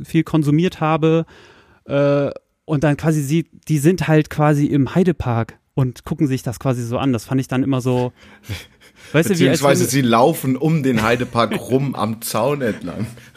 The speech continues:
Speaker 2: <laughs>
Speaker 1: Ja, damals gab's auf jeden Fall noch die, äh, die, äh, Zaunlöcher und so, wo man dann, wenn man dann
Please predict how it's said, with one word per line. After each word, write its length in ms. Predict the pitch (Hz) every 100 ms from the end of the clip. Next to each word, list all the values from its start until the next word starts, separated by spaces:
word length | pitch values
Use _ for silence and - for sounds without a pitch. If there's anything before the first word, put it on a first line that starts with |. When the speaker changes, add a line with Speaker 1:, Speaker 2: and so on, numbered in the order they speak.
| -
Speaker 2:
<laughs> 400 | 156 143 - - - -
Speaker 1:
Ja, 120 | - 135
damals 380 | 123 170 190 185
gab's 140 | 165
auf 100 | 170
jeden 140 | 165 175
Fall 100 | 170
noch 140 | 170 -
die, 220 | 160 156
äh, 480 | 151 139 139 135 139
die, 400 | 135 131 131 120
äh, 360 | 107 127 120 -
Zaunlöcher 800 | - 143 160 156 127 127 135 123
und 120 | 123
so, 200 | 117 120
wo 100 | 117
man 160 | 117 117
dann, 340 | 113 113 113 107 _ _ _ -
wenn 80 | 113
man 140 | 117
dann 340 | 113 113 110